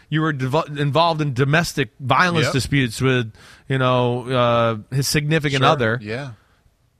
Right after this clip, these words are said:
Speaker 1: So they're probably looking and going, "Wait, and you're really f-, fucking holding us over the fire here?"
Speaker 2: Yeah.
Speaker 1: To, like, "You gotta be the highest paid receiver?"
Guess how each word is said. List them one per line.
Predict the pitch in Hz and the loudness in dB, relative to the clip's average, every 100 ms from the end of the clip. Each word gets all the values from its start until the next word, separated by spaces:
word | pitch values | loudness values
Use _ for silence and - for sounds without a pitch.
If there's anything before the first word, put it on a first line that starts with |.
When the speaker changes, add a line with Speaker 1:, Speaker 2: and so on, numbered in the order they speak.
| 147 | -6
Speaker 1:
So | 170 160 | -2 0
they're | 190 | 2
probably | 202 180 170 | 2 2 2
looking | 175 165 | 0 0
and | 156 | 0
going, | 156 151 147 | 2 2 2
"Wait, | 220 147 | 0 2
and | 143 | 2
you're | 147 | 2
really | 131 156 175 165 | 2 2 2 0
f-, | 143 165 143 127 | -2 -6 -8 -2
fucking | 160 160 | -2 0
holding | 127 143 156 156 | 2 2 2 2
us | 151 143 | 0 0
over | 147 143 | 0 0
the | 120 | 0
fire | 117 139 185 | 2 2 2
here?" | 196 226 240 | 2 0 -2
Speaker 2:
Yeah. | 120 110 104 92 | -6 -6 -6 -2
Speaker 1:
To, | 143 | 0
like, | 131 120 | 2 2
"You | 135 | -2
gotta | 104 123 143 | 2 2 2
be | 147 | 2
the | 156 | 2
highest | 131 139 147 147 | 2 2 0 0
paid | 156 | 0
receiver?" | 143 135 156 190 233 | 0 -2 -2 -2 -4